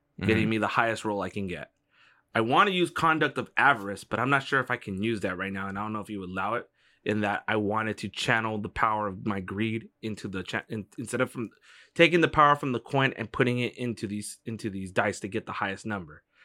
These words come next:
Speaker 2: With that said, I figured I wanted to use disloyalty 'cause I am basically pushing my powers to a, another limit is what I'm trying to do.
Speaker 1: Hmm. Okay.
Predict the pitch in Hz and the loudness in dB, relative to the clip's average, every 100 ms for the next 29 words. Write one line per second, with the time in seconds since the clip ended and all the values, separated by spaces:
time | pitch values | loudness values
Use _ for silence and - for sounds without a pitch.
0 | _ - 120 120 - - 151 127 - - | _ -2 2 2 2 4 6 6 4 -2
1 | 113 - 120 113 113 110 117 107 110 104 | -2 4 6 8 6 6 4 2 0 -2
2 | 110 98 110 123 143 123 98 95 90 - | -4 -6 0 6 8 8 4 -6 -8 -12
3 | _ _ - 104 104 113 110 107 117 117 | _ _ -6 2 6 6 6 6 6 4
4 | 113 110 110 _ 208 214 160 143 - 135 | 0 -2 -4 _ 6 8 8 6 6 6
5 | 120 - 120 104 107 110 95 110 101 95 | 6 4 -2 -4 -2 -4 -4 -6 -6 -8
6 | 92 82 73 _ - 92 87 90 98 85 | -12 -16 -20 _ -16 -12 -10 -8 -8 -8
7 | 76 73 - _ _ _ _ _ _ _ | -12 -18 -20 _ _ _ _ _ _ _
8 | _ _ _ _ _ 113 123 120 104 95 | _ _ _ _ _ -2 0 0 0 -2
9 | 90 90 90 90 92 170 - _ _ _ | -4 -6 -8 -8 -8 -10 -16 _ _ _
10 | - 117 110 98 90 | -2 2 4 4 2